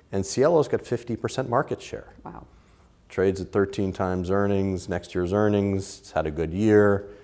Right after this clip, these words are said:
Speaker 1: And it's a good business. And it's, we know it's gonna happen.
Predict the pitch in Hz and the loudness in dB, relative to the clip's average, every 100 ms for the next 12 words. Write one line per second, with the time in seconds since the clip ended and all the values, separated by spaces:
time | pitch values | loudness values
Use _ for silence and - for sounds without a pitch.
0 | - - _ - 131 139 147 143 180 196 | -20 -20 _ 0 2 2 2 2 4 4
1 | 214 156 92 - - - _ - - 110 | 4 0 -2 -6 -14 -18 _ -20 -8 0
2 | 110 113 113 110 - - - 117 - - | 2 4 2 0 -6 -16 -4 -4 -4 -16
3 | _ _ _ _ _ _ - 113 110 110 | _ _ _ _ _ _ -8 -2 0 2
4 | 113 101 - - 67 65 - - | 4 4 2 -8 -10 -10 -14 -20